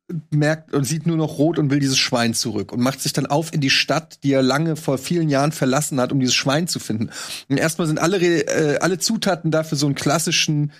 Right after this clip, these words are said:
John Wick Revenge-Film. Und er bedient diese Tropes ganz bewusst und ganz bewusst vermeidet er dann gewisse, äh, Fantasienerfüllungen und ist dabei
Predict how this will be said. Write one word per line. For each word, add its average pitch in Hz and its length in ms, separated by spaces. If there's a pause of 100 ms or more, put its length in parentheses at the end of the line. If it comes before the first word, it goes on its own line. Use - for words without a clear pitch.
(720)
John 147 300
Wick 175 320 (240)
Revenge-Film. 135 920 (320)
Und 143 120
er 165 120
bedient 196 500
diese 180 180
Tropes 185 400
ganz 208 300
bewusst 185 720 (840)
und 151 180
ganz 220 260
bewusst 185 420
vermeidet 165 500
er 147 160
dann 151 180
gewisse, 147 680 (400)
äh, 135 260
Fantasienerfüllungen 135 1700
und 131 380
ist - 280
dabei 147 560